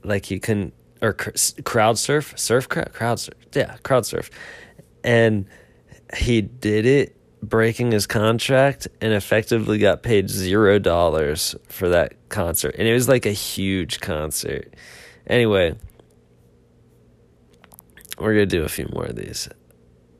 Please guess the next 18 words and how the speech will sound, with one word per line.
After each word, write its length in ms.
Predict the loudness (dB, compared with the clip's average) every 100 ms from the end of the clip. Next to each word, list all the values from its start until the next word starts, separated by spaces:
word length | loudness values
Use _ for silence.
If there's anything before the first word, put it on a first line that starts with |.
| _ -10
<laughs> 80 | 0 4 6 4 2 -2 -6 -6 -16 -14 -8
In 260 | 0 2 4
Minnesota, 720 | 6 6 4 4 4 6 4
bingo 540 | 2 2 2 6 6 6
is 360 | 4 0 0 0
only 300 | 2 4 4
allowed 480 | 4 6 6 4 0
two 260 | -2 0
days 340 | 2 4 4 2
a 100 | 2
week. 340 | 0 -2 -4
Where 200 | 2 2
did 220 | 2 0
that 300 | 2 4 4
law 400 | 2 2 4 2
come 300 | -2 -4 -4
from? 400 | -6 -2 -2 -2 -6 -16 -20 -20 -8
Like, 340 | 2 2 2